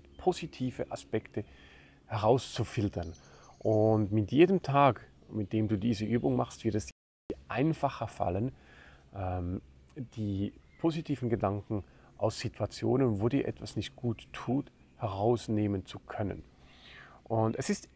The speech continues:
in der Tat <laughs> nicht ganz so einfach anfangs. Das müsst ihr selber auch merken. Es ist eine ganz gute Herausforderung,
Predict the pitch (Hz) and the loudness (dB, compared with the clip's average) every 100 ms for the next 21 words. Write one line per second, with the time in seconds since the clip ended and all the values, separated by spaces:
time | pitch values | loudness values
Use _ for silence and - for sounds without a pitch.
0 | - 180 165 - - 151 180 180 - - | -2 2 2 0 -4 0 4 2 0 -2
1 | 131 98 165 170 - 143 170 - 151 123 | 2 6 4 4 0 0 0 0 2 4
2 | 151 139 90 - 82 87 110 143 139 104 | 4 2 -2 -2 -4 -2 0 0 -2 2
3 | 123 139 127 - 123 117 101 139 - 92 | 2 4 0 4 4 6 8 6 4 0
4 | 95 127 104 110 - 113 - 110 104 101 | 2 0 -2 -4 -4 -6 -4 2 4 4
5 | 98 104 143 - 170 156 120 131 151 - | 2 2 0 0 0 4 6 6 4 -2
6 | 85 90 123 | -2 0 0